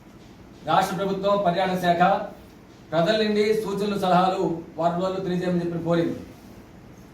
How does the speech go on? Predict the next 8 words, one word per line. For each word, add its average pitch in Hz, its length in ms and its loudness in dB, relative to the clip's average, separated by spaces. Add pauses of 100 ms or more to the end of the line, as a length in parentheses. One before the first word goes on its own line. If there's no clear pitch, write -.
(500)
మేము 190 200 2
సీపీఎం 220 320 2
పార్టీగా 208 360 2
చెప్పదలుచుకున్నాం, 190 600 0 (1300)
ఈ - 20 0 (160)
భవన 214 240 4 (160)
సముదాయాన్ని 208 480 0
మొత్తాన్ని 196 440 0